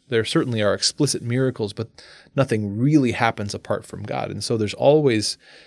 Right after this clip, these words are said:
as we look back at, back at our lives, we're not necessarily expecting to find messages, but we're,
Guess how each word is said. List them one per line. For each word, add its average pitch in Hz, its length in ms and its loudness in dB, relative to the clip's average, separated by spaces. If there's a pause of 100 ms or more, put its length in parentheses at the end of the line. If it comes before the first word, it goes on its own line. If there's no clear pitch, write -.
(160)
as - 160 -4
we 113 60 -2
look 123 160 4
back 110 320 4
at, - 240 -2
back - 220 2
at 101 60 0
our 98 100 0
lives, 107 500 0 (640)
we're 139 80 2
not 160 80 2
necessarily 113 560 2
expecting - 440 -2
to 101 60 -6
find 98 380 -2 (260)
messages, 113 540 2
but 123 120 -2
we're, 123 120 0